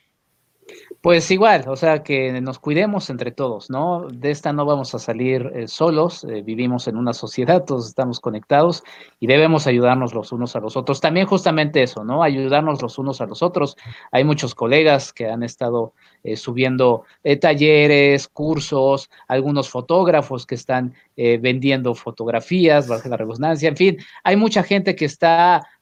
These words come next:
pues, tratando de salir adelante en estos tiempos que no son sencillos. Entonces, si en la manera en la que nos podamos apoyar,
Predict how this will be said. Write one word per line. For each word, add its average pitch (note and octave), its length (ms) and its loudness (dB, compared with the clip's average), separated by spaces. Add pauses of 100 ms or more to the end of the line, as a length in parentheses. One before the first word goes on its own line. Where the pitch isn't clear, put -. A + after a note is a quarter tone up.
pues, E3 120 -8
tratando G#3+ 420 0
de E3+ 60 0
salir D#3 280 -4
adelante C#3+ 360 -2
en C#3 60 -10
estos C3+ 200 -10
tiempos C3+ 260 -12
que D3 120 -6
no D#3+ 140 -4
son D3 180 -8
sencillos. A2+ 500 -12
Entonces, D#3 400 -4
si E3+ 120 0
en C#3+ 80 0
la C#3 80 -2
manera D#3+ 280 2
en E3 60 2
la C#3 100 2
que - 80 -6
nos A#2+ 160 -6
podamos C3+ 340 0
apoyar, C3+ 480 2